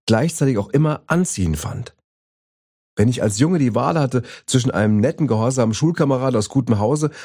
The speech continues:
oder einem, den du jeden Tag mit dem Lasso einfangen musstest, habe ich mich immer für Letzteren entschieden. Auch bei den Mädchen und später bei den Frauen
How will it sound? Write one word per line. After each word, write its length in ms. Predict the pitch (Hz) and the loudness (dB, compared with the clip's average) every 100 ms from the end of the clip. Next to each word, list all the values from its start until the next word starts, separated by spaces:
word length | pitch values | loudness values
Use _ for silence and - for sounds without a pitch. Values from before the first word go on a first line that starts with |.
| - | -2
oder 240 | 120 113 | 0 2
einem, 220 | 123 143 | 2 0
den 160 | 127 127 | 2 0
du 60 | 113 | 2
jeden 220 | 120 160 | 0 0
Tag 140 | 139 | 0
mit 80 | 117 | 0
dem 60 | 104 | 0
Lasso 240 | 165 151 | 0 0
einfangen 360 | 104 110 113 113 | 0 0 2 0
musstest, 380 | 117 147 139 _ | 0 -2 -6 _
habe 120 | 127 | 0
ich 100 | 120 | 2
mich 180 | 123 107 | 0 0
immer 180 | 123 165 | 0 2
für 120 | 156 | 2
Letzteren 400 | 135 123 - 90 | 0 -2 -4 -2
entschieden. 480 | 80 - 71 67 67 _ _ _ _ _ | -2 -2 -6 -6 -10 _ _ _ _ _
Auch 160 | 98 | -2
bei 100 | 92 | 2
den 160 | 117 127 | 2 2
Mädchen 320 | 143 165 - | 0 -2 -2
und 60 | 110 | -2
später 320 | - 113 120 | 0 0 2
bei 80 | 117 | 2
den 140 | 120 | 0
Frauen 340 | - 139 147 | 0 0 0